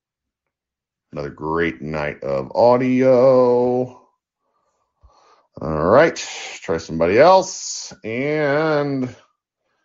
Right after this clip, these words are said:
I know, I know, Jack. It's, it's, uh, it's, I'm trying. I've been juggling stuff. We're gonna bring on Sam. Sam was on a little while earlier, and I know Sam can operate the unmute button. What's happening?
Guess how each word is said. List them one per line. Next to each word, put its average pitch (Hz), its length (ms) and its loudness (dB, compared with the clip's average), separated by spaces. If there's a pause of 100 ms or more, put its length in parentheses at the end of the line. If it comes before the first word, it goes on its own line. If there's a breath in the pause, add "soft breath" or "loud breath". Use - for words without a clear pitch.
(220)
I 78 100 -8
know, 78 360 -2
I 85 120 -4
know, 82 200 -2
Jack. 76 440 -4
It's, - 200 -14
it's, - 280 -6
uh, 92 200 0
it's, 101 220 -6
I'm 98 160 -4
trying. 92 460 -2
I've 73 100 -6
been 78 160 -8
juggling 104 420 0
stuff. 113 580 2
We're 131 120 -4
gonna 127 100 -4
bring 123 140 0
on 101 160 0
Sam. 80 420 -2
Sam 160 220 0
was 92 100 -2
on 85 120 0
a 78 80 -2
little 80 180 -2
while 80 240 4
earlier, 87 320 6
and 98 100 4
I 98 60 4
know 98 140 4
Sam 101 300 0
can 90 100 2
operate 76 380 2
the 71 80 -2
unmute 65 340 0
button. 78 440 2
What's 113 160 0
happening? 71 440 4